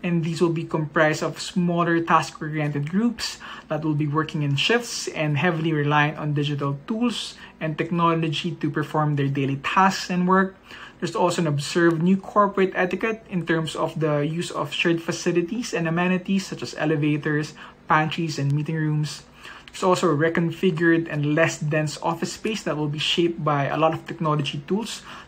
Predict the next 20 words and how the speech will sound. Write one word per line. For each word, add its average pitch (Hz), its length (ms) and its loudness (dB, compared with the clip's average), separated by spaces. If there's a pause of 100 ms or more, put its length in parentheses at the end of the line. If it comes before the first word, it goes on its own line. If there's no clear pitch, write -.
(120)
to 170 120 4
aid, 160 480 0
um, 147 460 2
users 170 680 2
or 147 580 2 (380)
employees 165 560 0
navigate 147 500 2
their 147 120 0
new 175 340 2
office 143 300 -2
space. 131 420 -8 (960)
What's 175 160 -2
interesting 240 500 2
is 190 80 2
that 165 320 2
these 208 220 2
adjustments 165 520 0
in 160 200 -2
the 143 80 2
new, 170 420 2